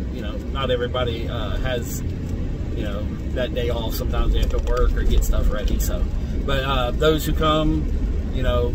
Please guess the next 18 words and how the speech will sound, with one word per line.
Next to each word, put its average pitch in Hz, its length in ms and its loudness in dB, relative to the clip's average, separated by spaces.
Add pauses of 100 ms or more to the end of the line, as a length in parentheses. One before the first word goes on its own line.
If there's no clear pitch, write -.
come 151 180 4
out 151 300 2
and - 1160 2
catch 156 280 2
up 143 320 2
and 120 280 2
just - 180 -2
kinda, 156 380 4
you - 120 4
know, 156 60 2
have, 151 200 4
like, 147 180 0
a - 20 0
little 147 240 0
family, 143 800 2 (640)
um, - 480 6 (720)
you - 80 4
know, 127 100 2